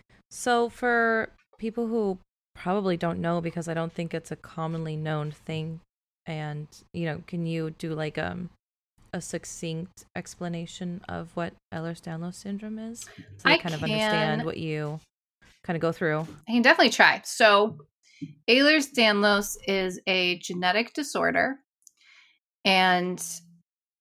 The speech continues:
Speaker 2: most people don't know they have it until they're much older, because doctors don't really know to look for it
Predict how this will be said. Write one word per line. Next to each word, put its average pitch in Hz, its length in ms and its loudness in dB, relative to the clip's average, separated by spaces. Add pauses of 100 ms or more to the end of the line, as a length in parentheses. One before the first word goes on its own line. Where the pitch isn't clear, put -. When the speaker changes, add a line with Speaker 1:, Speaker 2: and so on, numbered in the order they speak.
(140)
Speaker 2:
most 226 400 4
people 277 220 4
don't 240 200 2
know 190 140 2
they 180 100 2
have 160 300 4
it 156 180 0 (180)
until 165 600 0
they're 165 260 2
much 180 300 2
older, 156 420 -2 (180)
because 170 320 -6
doctors 165 760 -2 (760)
don't 294 240 0
really 285 220 4
know 220 160 6
to 214 80 4
look 180 260 0
for 160 280 4
it - 100 -6